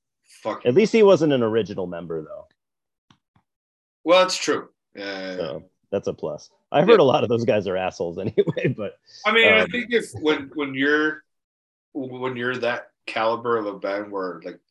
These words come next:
Speaker 1: they're, like, a legendary band, you know?
Speaker 2: Yeah, yeah.
Speaker 1: Uh, I think, like, they're, they're probably,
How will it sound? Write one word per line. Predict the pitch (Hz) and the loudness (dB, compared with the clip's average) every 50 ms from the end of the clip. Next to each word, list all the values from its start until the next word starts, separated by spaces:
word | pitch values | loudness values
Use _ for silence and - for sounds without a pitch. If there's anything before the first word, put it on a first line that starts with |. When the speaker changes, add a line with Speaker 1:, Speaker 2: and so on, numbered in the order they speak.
| _ _ _ _ _ _ _ _ _ | _ _ _ _ _ _ _ _ _
Speaker 1:
they're, | 107 110 113 | -2 0 2
like, | 110 104 104 | 2 0 0
a | 104 | -2
legendary | 101 101 101 101 101 113 113 110 107 107 104 107 104 | -2 -4 -4 -4 -4 -8 -10 -6 -4 -2 -2 -2 -2
band, | 98 95 95 95 98 104 104 107 | -4 -4 -6 -8 -8 -10 -12 -14
you | 104 | -14
know? | 104 104 104 107 - | -12 -14 -14 -14 -8
Speaker 2:
Yeah, | 95 92 85 78 71 67 67 - _ - | -4 -4 -2 -2 -4 -6 -12 -18 _ -8
yeah. | 73 80 80 73 73 76 76 _ _ - | -6 -6 -6 -6 -8 -14 -18 _ _ -16
Speaker 1:
Uh, | 95 95 92 90 - - - - - - - 147 131 - _ _ _ _ _ _ - | -12 -10 -10 -10 -12 -14 -18 -20 -16 -16 -16 -16 -16 -20 _ _ _ _ _ _ -12
I | 104 | -10
think, | - - 120 107 107 - | -8 -8 -8 -8 -6 -4
like, | 117 107 104 - - _ _ _ _ _ _ _ _ _ _ | -4 -4 -4 -4 -8 _ _ _ _ _ _ _ _ _ _
they're, | - 123 123 127 120 | -4 -2 -2 -2 0
they're | 113 127 131 131 131 | 0 0 0 0 0
probably, | - 131 131 135 135 139 139 135 120 120 127 123 120 117 113 113 - | 2 4 6 6 6 4 2 -2 -4 -4 -2 -2 -2 -2 -4 -6 -8